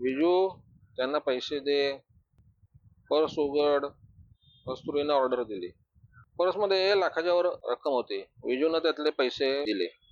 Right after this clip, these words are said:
कस्तुरी पुन्हा गुंगीत गेली. तेवढ्यात विजूच्या मोबाईलचं बेल वाजली. त्यानं नंबर बघितला तर आईसाहेबांचा होता. "हं, नमस्कार आईसाहेब." "अरे काय, कुठे आहे? किती वाजले आता?"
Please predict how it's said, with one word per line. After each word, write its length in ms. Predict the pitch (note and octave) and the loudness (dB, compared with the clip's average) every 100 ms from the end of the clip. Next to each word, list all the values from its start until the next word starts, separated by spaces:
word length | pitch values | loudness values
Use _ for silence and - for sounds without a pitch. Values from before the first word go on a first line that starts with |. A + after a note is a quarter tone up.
| _ _ - | _ _ -4
कस्तुरी 340 | C3+ - E3+ | -4 0 0
पुन्हा 520 | E3+ E3 E3 F3+ F3+ F3 | 0 0 0 2 2 2
गुंगीत 340 | D#3 C#3+ C3+ | 0 -2 -4
गेली. 260 | C3 F#2 E2+ - _ _ _ _ - | -4 -8 -8 -16 _ _ _ _ -2
तेवढ्यात 400 | D3 E3+ E3+ F3+ | 2 4 4 2
विजूच्या 420 | E3+ C#3+ D3+ D3+ | 0 -4 -4 -2
मोबाईलचं 800 | D#3+ D3 C#3 D3+ D3 D3 B2+ C3+ C#3+ | 0 0 0 -2 -2 0 2 0 0
बेल 220 | C3+ C#3 | 0 2
वाजली. 380 | A#2+ G2 F#2+ F2+ - _ _ | 2 0 -4 -12 -16 _ _
त्यानं 240 | A#2+ C3+ D3 | -4 -2 0
नंबर 260 | C#3+ D3 | 0 2
बघितला 380 | D3+ C#3+ D#3 D3+ | 2 0 0 0
तर 120 | C#3+ | 2
आईसाहेबांचा 560 | C3+ B2+ B2 A#2 A2+ G#2 | 0 0 -2 -2 -4 -8
होता. 180 | F#2+ - - _ _ _ _ _ _ - | -10 -12 -18 _ _ _ _ _ _ -6
"हं, 420 | B2 D3 C#3 C3+ - | -2 0 0 -2 -6
नमस्कार 380 | C3 D3+ - F3+ | -2 0 2 2
आईसाहेब." 400 | D#3 C#3 A#2+ G2+ - _ _ _ _ - - - - | 2 2 0 -2 -4 _ _ _ _ -20 -20 -20 -14
"अरे 100 | - - | -10 -2
काय, 240 | C#3 E3+ | 0 0
कुठे 320 | - C#3 E3+ | -2 -2 2
आहे? 280 | F#3+ D#3+ D#3+ - _ _ _ _ _ | 4 4 0 -4 _ _ _ _ _
किती 200 | B2+ G#3+ | -6 0
वाजले 280 | G#3+ E3+ E3 | 2 2 2
आता?" 340 | C#3 C3+ C3+ | 2 0 0